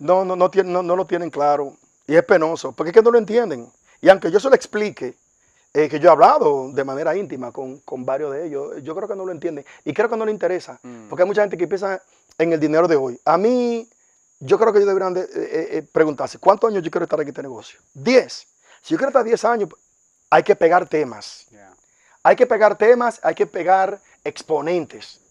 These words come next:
Speaker 1: Porque vamos a poner, hacen un remix con Bad Bunny. ¿Y cuánto Bad Bunny vaya a un, a un festival de bachata a cantarte esa bachata, mi hermano? ¿Me entiendes? Entonces,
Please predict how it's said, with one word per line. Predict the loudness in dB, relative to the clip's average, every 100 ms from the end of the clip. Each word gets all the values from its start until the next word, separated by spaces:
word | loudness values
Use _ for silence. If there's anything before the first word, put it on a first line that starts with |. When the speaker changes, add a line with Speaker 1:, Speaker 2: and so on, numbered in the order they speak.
| _ _ _ _
Speaker 1:
Porque | 4 8
vamos | 8
a |
poner, | 8 6 4
hacen | 4 2
un |
remix | 2 2 0 -4 -14 _ _ _
con | -4 4
Bad | 4
Bunny. | 6 2 0 -10 _ _ _ _ _ _ _ _ _ _ _ _ _ -14
¿Y | -6
cuánto | -2 0 0
Bad | -2 -2
Bunny | -4 -4 -6
vaya | -6 -6
a | -8
un, | -12 -10
a | -8
un |
festival | -6 -6 -6 -6
de | 0
bachata | 2 2 2 0 0 -4 -4
a | -2 -2
cantarte | -2 -4 -2 -2 -4
esa | -8 -10
bachata, | -10 -10 -10 -12
mi | -14
hermano? | -14 -10 -10 -10 -14 -14 -18 -14 -16 -16 -18 -18 -20 -20 -20 -20 _ _ _ _ _ -4
¿Me | 0
entiendes? | 2 0 0 -4 -14 _ _ _ _
Entonces, | 2 2 0 -6